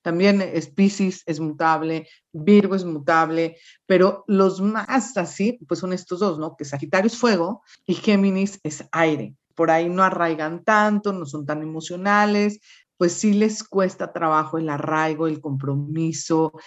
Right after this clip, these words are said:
el estar presentes. Ahora, Sagitario ve las cosas y una vez que ve algo y se casa con esa idea, es difícil moverlo. En lugar de Géminis,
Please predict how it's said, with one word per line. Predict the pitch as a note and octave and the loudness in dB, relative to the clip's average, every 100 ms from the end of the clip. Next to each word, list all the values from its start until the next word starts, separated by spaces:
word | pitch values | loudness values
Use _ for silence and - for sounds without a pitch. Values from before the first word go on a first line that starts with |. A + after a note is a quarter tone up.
| - - | -16 -4
el | E3 | -2
estar | D3 D3 C#3 | -2 -4 -6
presentes. | D#3 C#3+ C#3 C#3+ - | -8 -8 -8 -8 -4
Ahora, | F3 E3+ E3 - _ | 2 2 0 -6 _
Sagitario | - G#3 G3+ G#3 B3+ B3+ G3 F#3 C4+ _ | -2 -2 0 -2 0 0 0 -4 -8 _
ve | F#3+ E3 F#3+ A#3+ | -10 0 4 6
las | B3 B3+ | 4 0
cosas | - A3+ G#3+ A#3 B3 - | -2 -2 0 0 -2 -4
y | G3+ F#3+ | -4 -2
una | G#3+ A#3 | -2 -2
vez | A3 G#3+ | -2 -4
que | - F#3+ | -6 -4
ve | F#3 | 0
algo | F3 E3 E3+ F3 | 0 0 -2 -4
y | D#3+ | -6
se | C3+ C#3 | -8 -8
casa | - F#3 A3 G#3 | -4 -2 -4 -8
con | E3 | -8
esa | E3 E3 | -8 -8
idea, | D3 C#3 C#3 B3 - _ _ - | -4 -2 -2 -4 -10 _ _ 0
es | G#3 | 2
difícil | G#3 G#3+ A3+ G3+ A3 | 2 0 0 0 0
moverlo. | F#3+ D#3+ E3 C3+ C3+ - _ | -2 -2 -6 -8 -14 -20 _
En | A3 A3 | 4 6
lugar | G#3+ A3 A3+ B3+ - | 6 4 2 -2 -6
de | F3 | -8
Géminis, | - G#3 D#3+ F3 | 0 0 0 -6